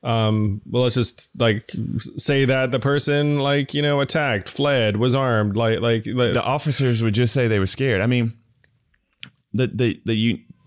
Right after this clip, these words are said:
Speaker 2: the, the wild thing is that this officer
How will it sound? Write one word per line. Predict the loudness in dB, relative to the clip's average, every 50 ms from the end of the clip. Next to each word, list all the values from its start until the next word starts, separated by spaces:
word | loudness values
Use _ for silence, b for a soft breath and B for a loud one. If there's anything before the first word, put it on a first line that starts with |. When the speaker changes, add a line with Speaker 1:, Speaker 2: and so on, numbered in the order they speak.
| _ -2
Speaker 2:
the, | 0 0 0 0 -2
the | -2 -2 0
wild | 0 0 -2 -2 -2 -4 -4 -2
thing | -2 0 2 2 2
is | 0 0 0
that | 0 0 0 0 -2 -4 _ _
this | -8 -6 -2 0 0 0 0 0 -2 -2 -4 -6 -4
officer | -4 -4 -4 -2 -4 -4 -4 -2 -2 0 0 0 0 -2 -4